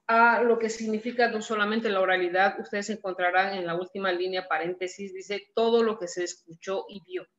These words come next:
Eh, hay un concepto que no debemos olvidar, que tenemos en nuestro, en nuestra, en nuestra vida, personas que no pueden,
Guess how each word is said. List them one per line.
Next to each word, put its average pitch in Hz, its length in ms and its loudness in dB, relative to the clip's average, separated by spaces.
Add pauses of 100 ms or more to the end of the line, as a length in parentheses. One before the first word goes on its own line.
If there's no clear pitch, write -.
(720)
Eh, 170 580 -6
hay 214 160 0
un 247 100 0
concepto 247 680 2 (180)
que 185 140 -4
no 185 120 0
debemos 190 720 -4 (120)
olvidar, 226 640 4 (200)
que 175 140 -8
tenemos 196 560 -4
en 175 160 -2
nuestro, 170 800 -6 (500)
en 180 180 -4
nuestra, 170 760 -2
en 190 180 -4
nuestra 208 380 0
vida, 214 560 2 (500)
personas 214 580 -2
que 175 120 -6
no 202 440 -4 (200)
pueden, 220 600 0